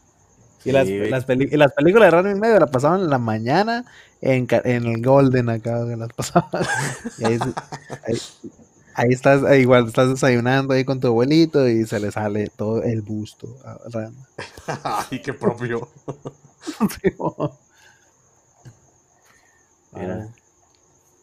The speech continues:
Speaker 2: Sí, de Dragon Ball Z, de Dragon Ball Z sí pasaron un chingo de películas ahí.
Speaker 1: Ah, sí, la de Broly, no la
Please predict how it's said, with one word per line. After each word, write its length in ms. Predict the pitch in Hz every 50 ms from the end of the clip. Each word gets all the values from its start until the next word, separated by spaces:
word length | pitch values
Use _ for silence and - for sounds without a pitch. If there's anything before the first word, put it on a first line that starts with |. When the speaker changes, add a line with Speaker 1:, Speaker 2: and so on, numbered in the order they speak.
| _ _ _
Speaker 2:
Sí, 160 | - - 104
de 440 | 104 104 107 101 98 101 98 98 95
Dragon 200 | 95 101 104 107
Ball 140 | 113 113 110
Z, 240 | - 120 113 - 120
de 1400 | 120 120 117 110 101 98 90 82 - _ _ _ _ _ _ _ _ _ _ _ _ _ _ _ _ _ - - 98
Dragon 160 | 101 107 117
Ball 100 | 127 123
Z 140 | 135 131 127
sí 100 | 123 139
pasaron 300 | 139 131 127 135 131 131
un 40 |
chingo 200 | 127 127 131 135 143
de 60 | 139
películas 420 | 139 95 95 92 - 117 113 101 98
ahí. 280 | 95 92 90 95 95 - _ _ _ _ _ _ _ _ _ _ _ _ _ _ _ _ _ _ -
Speaker 1:
Ah, 260 | 113 110 110 120 123
sí, 160 | 120 123 120
la 120 | 120 120 117
de 100 | 117 110
Broly, 400 | 107 107 107 110 113 120 120 120
no 160 | 117 117 117
la 160 | 117 117 117